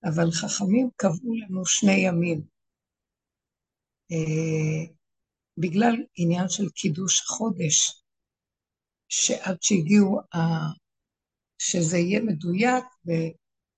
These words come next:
ושהיו עדי ראייה רואים פעם, אני רוצה לנגוע כאן באיזה נקודה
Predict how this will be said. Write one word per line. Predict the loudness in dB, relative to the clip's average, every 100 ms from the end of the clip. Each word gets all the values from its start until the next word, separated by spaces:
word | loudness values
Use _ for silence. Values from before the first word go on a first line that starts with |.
| _ _ _ _
ושהיו | -10 -6 -2 0 0 -2 -10 _ _ _ _ _ _ _ -4 0 2 0 0
עדי | 0 2 2
ראייה | 2 2 2 4 2
רואים | 2 0 2 4 2
פעם, | -4 -4 -4 -4 -6 -8 -14 _ _ _ _ _ _ _ _ _ _ -8
אני |
רוצה | -6 2
לנגוע | 2 2 0 -2 -4
כאן | -8
באיזה | -6 -6 -6
נקודה | -8 -10 -10